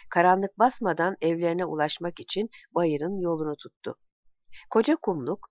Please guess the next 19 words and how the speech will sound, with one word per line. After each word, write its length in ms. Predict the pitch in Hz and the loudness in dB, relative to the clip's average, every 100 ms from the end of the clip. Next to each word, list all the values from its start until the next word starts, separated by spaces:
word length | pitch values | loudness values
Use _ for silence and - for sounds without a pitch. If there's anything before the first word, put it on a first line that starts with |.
| _ 233 | _ 2
bir 80 | |
anda 440 | 277 185 123 139 - - | 2 2 0 -2 -2 -2
sabahın 460 | - 196 208 214 208 | 2 4 2 0 -4
ilk 240 | 262 - | -4 -2
ışıklarındaki 800 | 196 - 180 175 175 165 185 175 | -4 -2 -2 -2 -2 -4 -6 -4
derin 260 | 180 196 202 | -2 -2 -6
ıssızlığına 720 | - - 160 156 156 160 143 | -12 -12 -10 -6 -4 -4 -6
büründü. 420 | 131 123 120 113 _ - - - _ - | -8 -8 -8 -12 _ -20 -20 -20 _ -14
Selçuk, 500 | - 151 151 220 - - - | -2 -2 -2 -6 -8 -10 -20
seyislik 600 | - 156 151 - 262 - | -6 0 0 -2 -8 -4
de 100 | 214 | -2
içinde 520 | 160 - 135 - 196 - - - | -2 -4 -6 -4 -6 -6 -14 -8
bütün 320 | 196 302 277 | -2 0 0
gün 180 | 202 185 | 0 -2
koşuşturmaktan 920 | - 175 180 - 170 165 160 - 175 | -4 -6 -6 -6 -2 -2 -2 -2 -2
yorulmuş, 640 | 151 139 131 - 214 - - - - 185 | -2 -4 -6 -6 -6 -6 -16 -20 -4 2
daha 280 | 214 214 | 2 2
babasının 500 | 185 190 196 214 226 | 2 2 0 -2 -4
kucağında 680 | 220 175 156 139 131 165 | -4 -4 -2 -2 -2 -2